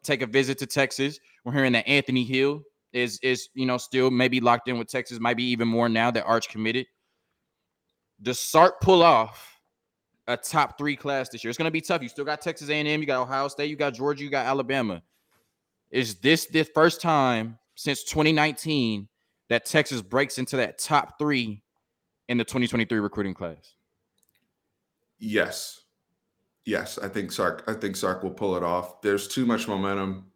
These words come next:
Speaker 2: I think this staff is well positioned now to capitalize on that momentum twofold.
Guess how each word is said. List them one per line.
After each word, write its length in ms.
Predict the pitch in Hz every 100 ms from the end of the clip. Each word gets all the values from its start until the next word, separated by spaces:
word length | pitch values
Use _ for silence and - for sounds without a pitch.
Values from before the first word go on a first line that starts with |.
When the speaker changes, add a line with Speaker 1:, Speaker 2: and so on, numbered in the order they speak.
| -
Speaker 2:
I 120 | 98
think 260 | 95 110 104
this 240 | 104 98
staff 380 | - 95 95 95
is 160 | 95 92
well 400 | 85 95 98 104
positioned 640 | 107 92 95 - 82 78 - _ _ -
now 380 | 90 85 80 - _ _ _
to 160 | - 104
capitalize 840 | - 120 127 123 101 92 92 92 -
on 220 | 107 101
that 180 | 95 95
momentum 560 | 101 95 98 87 85 - - _
twofold. 600 | - 139 117 98 73 -